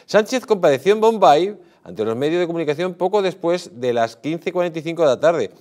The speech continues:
hora española. Una rueda de prensa que se prolongó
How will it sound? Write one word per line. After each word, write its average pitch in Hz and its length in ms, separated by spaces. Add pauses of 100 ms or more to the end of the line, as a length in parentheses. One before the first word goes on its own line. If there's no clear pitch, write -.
(180)
hora 104 180
española. 101 520 (300)
Una 123 160
rueda 170 160
de 160 80
prensa 170 360
que 165 120
se 135 160
prolongó 113 680